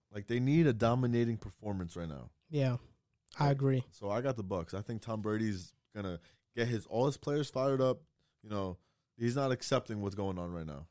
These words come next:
Speaker 1: So I feel like they're, they're getting, they're doing what they gotta do right now at practice, and I feel like they come out and win this game big.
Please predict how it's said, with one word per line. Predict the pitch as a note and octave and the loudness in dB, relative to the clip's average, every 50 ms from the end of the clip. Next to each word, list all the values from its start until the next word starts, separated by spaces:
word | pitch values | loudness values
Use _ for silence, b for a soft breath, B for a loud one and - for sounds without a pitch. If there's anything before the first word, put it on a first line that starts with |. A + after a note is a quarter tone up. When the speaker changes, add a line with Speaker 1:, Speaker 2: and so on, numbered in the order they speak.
| _ _ | _ _
Speaker 1:
So | _ - G2+ G2 | _ -12 -8 -6
I | G2 G2+ | -6 -6
feel | G2+ - - C3 B2 | -6 -8 -10 -10 -8
like | A#2+ A2+ G2+ - _ _ _ _ _ _ _ _ _ - | -8 -10 -10 -10 _ _ _ _ _ _ _ _ _ -4
they're, | A2 A2 G#2+ G#2 G#2 G2+ - - _ _ - | -2 0 0 2 0 -2 -4 -8 _ _ -6
they're | G#2+ G#2 G#2+ | -4 -4 -2
getting, | G#2 A#2 A#2 A2 A2+ A#2 A#2 A2+ A2+ A2+ A2+ G2+ E2 _ _ A2 | -2 -4 -4 -4 -4 -6 -6 -6 -8 -12 -16 -20 -20 _ _ -4
they're | A2+ A2+ | -4 0
doing | A#2 B2+ B2+ B2+ B2 | 0 2 2 2 0
what | B2 A#2 | 0 -2
they | - A#2+ | -2 0
gotta | A#2+ A#2+ A#2 | 0 0 0
do | A#2 A#2+ B2 | 0 0 0
right | A#2+ A#2+ A#2 | 0 0 0
now | A#2+ A#2 A2+ A2+ | 0 -2 -2 -4
at | A2 | -4
practice, | - B2+ A#2 A#2 A2+ - A#2+ A2 - | -4 -4 -4 -4 -4 -6 -10 -14 -14
and | G#2+ G2 | -12 -12
I | G2 | -12
feel | F#2+ - G#2 | -10 -10 -12
like | F#2+ F#2 - | -12 -10 -12
they | G2 E2+ | -14 -12
come | - G#2 G2 | -12 -10 -8
out | F#2+ F#2 | -6 -6
and | F#2 F#2 | -6 -6
win | F2+ F2 | -8 -10
this | E2+ E2+ | -12 -16
game | F2 F2+ E2+ E2+ D#2 | _ -20 -20 -20 -20
big. | D#2 D2 | -20 -20